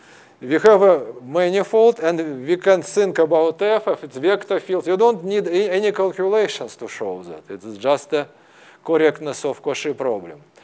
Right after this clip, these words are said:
You, you, you, maybe I, perhaps I will s-, finish with this lemma and, uh, and the proof, uh, start,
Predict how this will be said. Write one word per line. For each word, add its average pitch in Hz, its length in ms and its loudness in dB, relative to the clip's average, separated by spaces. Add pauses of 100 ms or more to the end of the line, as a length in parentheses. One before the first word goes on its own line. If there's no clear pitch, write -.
(420)
You, 143 480 0
you, 165 1300 4 (340)
you, 131 640 -4
maybe 127 280 -6
I, 110 260 -6
perhaps 135 420 -4
I 131 160 0
will 123 180 -4
s-, - 180 -18 (1500)
finish 120 340 -16
with 110 220 -16
this 110 220 -12
lemma 117 500 -8 (160)
and, 113 260 -12
uh, 113 40 -6
and 117 340 -6
the 123 100 -2
proof, 131 380 -8
uh, 117 80 -8
start, 151 520 2